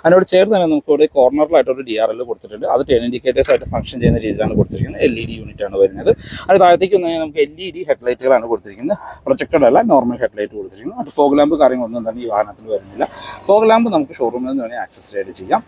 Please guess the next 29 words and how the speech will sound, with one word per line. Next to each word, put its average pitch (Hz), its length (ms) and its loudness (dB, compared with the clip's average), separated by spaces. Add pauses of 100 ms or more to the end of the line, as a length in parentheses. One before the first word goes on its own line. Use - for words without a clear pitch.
(400)
ആ, 156 200 4
ഈ 196 120 2
വാഹനത്തിന് 165 840 0
വൺ 147 300 4
നയൻറ്റി 165 300 2
എം 151 140 2
എമ്മിൻ്റെ 143 220 0
ഗ്രൗണ്ട് 127 380 0
ക്ലിയറൻസ് 113 360 -10
ആണ് 110 120 -10
കൊടുത്തിരിക്കുന്നത്. 107 640 -6 (320)
ഫ്രണ്ടിൽ 196 280 6
നമുക്ക് 170 280 0
ആ 170 40 6
Tata 147 300 2
എന്ന 147 140 -2
ലോഗോ 131 340 4
അവിടെ 120 220 0
തന്നെ 123 120 -14
ചാർജിംഗ് 113 340 0
പോർട്ട് 113 160 -6
കാര്യങ്ങളെല്ലാം 107 480 -4
ഉൾപ്പെടുത്തിയിരിക്കുന്നു. 101 640 -4 (140)
വേറെ 190 160 4
എടുത്ത് 170 200 -2
പറയത്തക്ക 143 340 2
ഫീച്ചേഴ്സ് 123 420 -14
കാര്യങ്ങളൊന്നും 110 460 -2
തന്നെ 117 120 -4